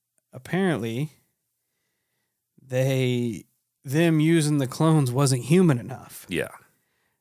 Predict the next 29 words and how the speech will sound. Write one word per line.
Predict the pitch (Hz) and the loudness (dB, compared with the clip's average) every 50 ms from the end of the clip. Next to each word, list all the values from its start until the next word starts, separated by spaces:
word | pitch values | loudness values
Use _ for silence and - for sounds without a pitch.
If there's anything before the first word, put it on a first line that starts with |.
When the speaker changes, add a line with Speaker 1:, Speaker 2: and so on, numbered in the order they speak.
| _ _ | _ _
Speaker 1:
So | - - - - 123 123 120 120 117 117 117 - - - - - - - _ _ _ _ | -8 -6 -2 -2 -2 -2 -2 -2 -4 -6 -8 -10 -12 -14 -20 -20 -20 -20 _ _ _ _
Speaker 2:
That's | 85 82 87 - | -2 -2 -2 -2
kind | - - 104 98 92 | -2 -2 0 0 0
of | 90 85 82 | 0 -2 -2
what | 80 78 76 | -2 0 0
I, | 73 78 80 73 | 0 0 -2 -4
that's, | - 82 82 80 - - | -4 -6 -6 -6 -6 -8
that's | 69 76 87 87 82 - | -6 -4 -4 -4 -4 -4
where | 98 95 | -6 -4
my | 90 85 78 76 | -4 -2 -4 -4
brain | 73 76 80 76 73 71 69 | -2 -4 -4 -4 -4 -6 -8
goes, | 67 64 62 60 - - | -10 -10 -10 -10 -10 -8
is | 82 78 67 | -8 -6 -4
that | 76 80 78 76 | -2 -2 -2 -2
it, | 73 69 - _ _ _ _ _ _ _ _ _ _ _ _ _ | -4 -6 -8 _ _ _ _ _ _ _ _ _ _ _ _ _
it | - - 80 | -12 -8 -6
loses | 85 87 87 87 87 85 82 82 78 78 | -2 0 0 0 0 0 -2 -4 -4 -4
its | 78 76 69 - - - - - - - - _ - | -4 -4 -6 -6 -6 -4 -4 -6 -8 -10 -16 _ -14
wow | 78 76 78 80 82 80 80 80 | -8 -4 -2 0 0 0 0 -2
factor | - - 76 71 71 67 - 73 76 69 | -2 -2 -2 -4 -4 -6 -6 -8 -6 -6
for | - - 71 69 | -6 -8 -10 -8
them. | 65 71 69 69 69 64 64 65 64 - _ _ _ - | -6 -4 -4 -4 -6 -8 -10 -12 -16 -18 _ _ _ -16
Speaker 1:
Yeah, | 139 131 117 | -14 -12 -8
does | 123 131 139 131 139 | -4 -4 -2 0 2
a, | 135 131 120 110 110 101 | 2 2 2 0 -2 -4
does | 113 123 127 131 135 131 127 123 | -8 -12 -10 -6 -6 -4 -2 -2
a, | 123 120 120 120 123 - - - - - - - - - - - | -2 -4 -4 -6 -8 -12 -14 -14 -14 -16 -16 -20 -20 -20 -14 -10
a | 127 127 123 117 110 107 98 - - _ _ _ _ _ _ | -8 -8 -8 -8 -10 -14 -16 -20 -20 _ _ _ _ _ _
clone | - - - 156 160 165 160 156 143 139 131 127 131 131 127 | -16 -8 -4 -2 0 0 0 0 0 -2 -2 -2 -4 -4 -6